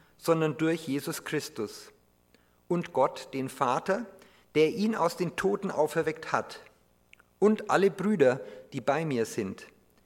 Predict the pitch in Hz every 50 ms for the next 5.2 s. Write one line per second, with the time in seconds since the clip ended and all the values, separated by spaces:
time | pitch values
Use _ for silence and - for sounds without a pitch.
0 | _ _ - - 151 160 165 147 165 147 139 120 139 156 175 170 170 190 180 -
1 | 120 113 131 135 123 127 117 117 135 - - - - 98 90 87 87 - - _
2 | _ _ _ _ _ _ _ _ _ _ _ _ _ _ _ - _ _ _ _
3 | _ _ - - 113 131 139 151 165 170 190 - 143 139 147 156 160 156 - -
4 | - 156 156 - - - 160 160 147 120 120 113 - - 156 170 165 - 147 160
5 | 165 - -